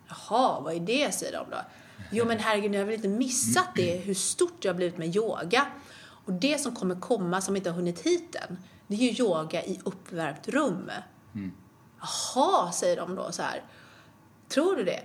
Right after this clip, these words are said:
Speaker 1: "Ja, jag är helt säker på det. Det kommer bli så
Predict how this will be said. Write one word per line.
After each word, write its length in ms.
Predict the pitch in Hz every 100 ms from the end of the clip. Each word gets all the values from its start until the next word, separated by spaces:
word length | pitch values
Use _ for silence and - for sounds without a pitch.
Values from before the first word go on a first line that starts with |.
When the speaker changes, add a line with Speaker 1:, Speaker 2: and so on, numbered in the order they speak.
| -
Speaker 1:
"Ja, 200 | 202 -
jag 80 | 208
är 320 | 202 - -
helt 440 | 349 208 156 -
säker 760 | - - 415 330 151 - - 123
på 80 | 190
det. 380 | 127 - 139 -
Det 60 | 254
kommer 200 | 156 320
bli 180 | 160 -
så 680 | 160 - - 494 415 214